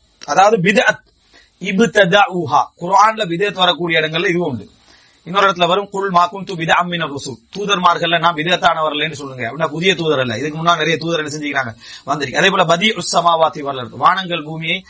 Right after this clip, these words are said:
முன்னுதாரணமின்றி படைத்தவன். இதெல்லாம், இதெல்லாம் ஒரு இடம். அதே போல இந்த இடத்துல "வ ரஹ்பானியத்தன் இப்ததஉஹா." அதாவது அவர்களாக உருவாக்கி கொண்ட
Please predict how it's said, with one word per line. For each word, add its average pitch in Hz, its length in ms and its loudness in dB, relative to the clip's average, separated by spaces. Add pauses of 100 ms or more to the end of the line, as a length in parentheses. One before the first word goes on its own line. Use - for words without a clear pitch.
(160)
முன்னுதாரணமின்றி 175 680 0
படைத்தவன். 131 580 -4
இதெல்லாம், 170 340 0
இதெல்லாம் 175 280 6
ஒரு 170 140 2
இடம். 156 220 2 (400)
அதே 226 260 4
போல 240 160 2
இந்த 226 180 2
இடத்துல 196 240 0 (100)
"வ 175 140 2
ரஹ்பானியத்தன் 214 720 0
இப்ததஉஹா." 156 540 0 (760)
அதாவது 190 540 0 (320)
அவர்களாக 254 720 4
உருவாக்கி 226 540 0
கொண்ட 147 300 -14